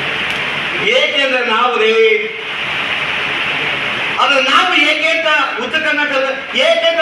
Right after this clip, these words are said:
ನಮ್ಮನ್ನ ಕಾರಣ ಗೊತ್ತಾಗಿಲ್ಲ. ನಾವು ಏಕೆ ಈ ವ್ಯತ್ಯಾಸವನ್ನ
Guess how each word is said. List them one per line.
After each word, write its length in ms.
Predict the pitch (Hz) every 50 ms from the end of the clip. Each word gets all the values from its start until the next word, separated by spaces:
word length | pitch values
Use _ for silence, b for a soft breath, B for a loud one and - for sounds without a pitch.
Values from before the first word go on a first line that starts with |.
| 285
ನಮ್ಮನ್ನ 380 | 285 277 302 311 311 311 311 294
ಕಾರಣ 500 | - - - 311 330 359 370 359 349 330
ಗೊತ್ತಾಗಿಲ್ಲ. 480 | - - - - 226 233 220 202 -
ನಾವು 260 | - 226 226 214 190 185
ಏಕೆ 300 | 185 175 - 147 139 - - - - - - - - - - - - - - - - - - - - - - - - - - - - - - - - - - - - - - - - - - - - - - - - - - - - - - - - - - - - - - - - - - - - - - - - - - - - - 269
ಈ 180 | 349 392 403 403
ವ್ಯತ್ಯಾಸವನ್ನ 800 | 403 359 294 - 339 349 349 349 - 339 330 320 285 269 262